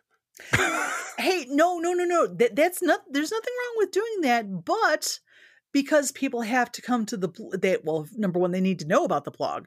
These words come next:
Speaker 2: to come there. You can still repackage them and use them as reader magnets or put them up on Amazon.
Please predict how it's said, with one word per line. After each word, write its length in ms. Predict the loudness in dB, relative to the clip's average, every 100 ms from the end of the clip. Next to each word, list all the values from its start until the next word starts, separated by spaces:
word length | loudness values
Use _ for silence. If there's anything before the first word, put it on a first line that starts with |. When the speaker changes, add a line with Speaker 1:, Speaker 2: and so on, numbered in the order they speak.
| _ _
Speaker 2:
to 80 | -6
come 340 | 2 2 2 0
there. 320 | 0 -2 -4 -12 -20 -20 -6
You 200 | 0 2
can 120 | 2
still 300 | 2 2 0
repackage 760 | 2 0 2 0 2 -2 -2 -2
them 300 | -2 -2 -6 -14 -12 0
and 400 | 2 4 2 -2
use 360 | -2 0 2 2
them 180 | 2
as 240 | 2 0 2
reader 220 | 2 2
magnets 480 | 2 2 2 0 -4 -2
or 520 | 2 4 4 2 -2 _ _ _ _ -4
put 100 | -2
them 140 | 2
up 120 | 2 2
on 120 | 0
Amazon. 540 | -2 -4 -6 -8 -12